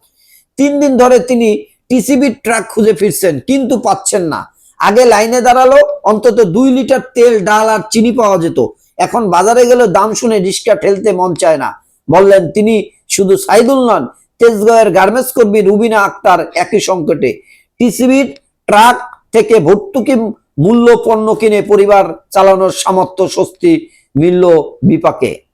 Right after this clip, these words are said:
গাজীপুরে উদ্ধার মুন্সিগঞ্জের শ্রমিক লীগ সভাপতির লাশ।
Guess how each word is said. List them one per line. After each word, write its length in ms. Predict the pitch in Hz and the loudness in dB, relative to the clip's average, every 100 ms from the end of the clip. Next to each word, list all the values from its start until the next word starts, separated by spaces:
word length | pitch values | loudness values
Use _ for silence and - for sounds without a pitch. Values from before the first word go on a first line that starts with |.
| _ _ _ _ _ _ _ _ _ _ - | _ _ _ _ _ _ _ _ _ _ -2
গাজীপুরে 500 | 165 202 233 294 269 | 0 2 0 2 4
উদ্ধার 420 | 247 226 196 247 233 | 4 2 2 2 2
মুন্সিগঞ্জের 680 | 233 220 247 233 208 226 | -2 -4 0 0 2 0
শ্রমিক 380 | 190 - 214 220 220 | 0 -2 -4 -2 -2
লীগ 160 | 214 | -2
সভাপতির 600 | - - 202 196 190 196 | -2 0 0 0 -2 -2
লাশ। 560 | 170 175 226 - - - | -2 0 0 -2 -10 -14